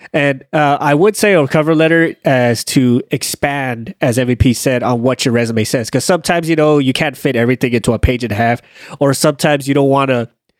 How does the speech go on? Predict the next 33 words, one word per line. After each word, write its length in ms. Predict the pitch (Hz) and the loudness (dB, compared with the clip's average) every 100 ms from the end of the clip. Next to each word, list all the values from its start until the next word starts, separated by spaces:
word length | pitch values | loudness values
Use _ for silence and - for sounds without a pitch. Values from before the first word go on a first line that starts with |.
| - - - | -20 -14 -2
make 320 | 139 139 135 _ _ _ _ _ - | 0 0 -4 _ _ _ _ _ -2
eight 220 | 156 147 | 0 2
pages 340 | 151 139 135 - | 0 0 -2 -2
turn 180 | 139 | -2
into 160 | 131 117 | -2 -2
sixteen 560 | - 117 - - 127 113 | -2 -4 -4 -2 -2 0
pages, 480 | 120 101 104 - - - | -2 -4 -10 -12 -20 -6
right? 220 | 113 101 | -4 -2
So 120 | - 123 | -2 -2
that's 260 | 127 - | -2 -4
kinda 220 | - 143 | -6 -2
like 140 | 131 127 | -2 -2
your 100 | 120 | -4
cover 280 | - 127 123 | -2 -2 0
letter 220 | 123 117 | 0 0
is 80 | - | 0
kinda 200 | 135 120 | -2 -2
like 180 | 113 | -2
your 160 | 117 110 - | -2 -4 -4
extra, 520 | 143 - - 135 123 117 _ _ _ - - _ - | -6 -4 -2 0 0 -4 _ _ _ -20 -20 _ 0
uh, 460 | 123 113 113 107 - _ _ _ _ _ - | 2 2 0 0 -6 _ _ _ _ _ -4
boost 580 | 123 143 120 - - - _ _ _ _ _ - | 2 2 2 -4 -10 -18 _ _ _ _ _ -4
into 220 | 147 - | -2 0
your 100 | 127 | 0
resume, 300 | 123 120 110 | 0 0 0
or 100 | 113 | 0
to, 140 | 123 123 | 0 0
uh, 240 | 120 113 | 0 0
elaborate 420 | 131 127 127 127 113 | 0 0 0 -2 0
a 40 | |
little 200 | 117 110 | 0 0
bit 120 | 107 | 0
more. 260 | 107 107 | 0 -2